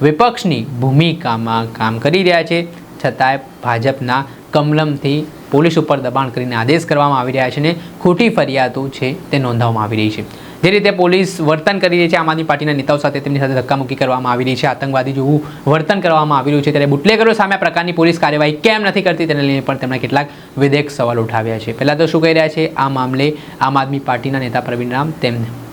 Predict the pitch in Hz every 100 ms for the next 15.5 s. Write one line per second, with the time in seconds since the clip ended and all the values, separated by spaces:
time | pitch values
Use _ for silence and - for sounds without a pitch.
0 | - _ _ _ - 165 240 247 269 285
1 | - 214 233 254 247 240 254 247 226 240
2 | 240 226 233 247 214 220 226 214 214 220
3 | 202 214 202 202 202 247 254 - 165 190
4 | 247 233 262 262 233 240 240 247 208 214
5 | 240 247 277 262 233 240 240 240 226 233
6 | 208 214 220 220 214 202 214 208 214 208
7 | 208 208 190 208 202 180 190 196 208 208
8 | 196 175 180 190 185 196 175 190 190 190
9 | 202 220 190 202 226 - - - 202 208
10 | 214 226 214 185 196 202 190 180 196 196
11 | 180 202 180 185 185 170 175 180 196 185
12 | 180 185 185 170 160 175 180 165 151 147
13 | 175 208 220 208 180 180 175 180 190 190
14 | 190 156 151 208 - 196 185 180 185 170
15 | 151 156 135 143 185